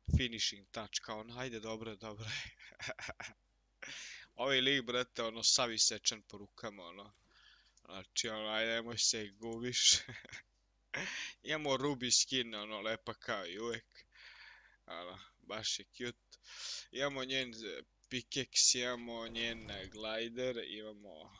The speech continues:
Šta je ovo, brate? <laughs> Ima oči, brate, ima oči, ono, znači,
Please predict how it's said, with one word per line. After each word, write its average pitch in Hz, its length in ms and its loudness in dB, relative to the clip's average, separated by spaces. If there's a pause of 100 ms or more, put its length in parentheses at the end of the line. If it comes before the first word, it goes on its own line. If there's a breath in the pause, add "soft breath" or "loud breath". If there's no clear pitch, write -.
(100)
Šta - 320 -6
je 196 160 -8
ovo, 123 100 -6 (160)
brate? - 360 -20 (2000)
<laughs> - 1700 -4 (1000 loud breath)
Ima 123 240 -8
oči, 127 380 0
brate, 101 440 -10
ima 113 180 -12
oči, - 320 -8
ono, 95 300 -16
znači, - 360 -14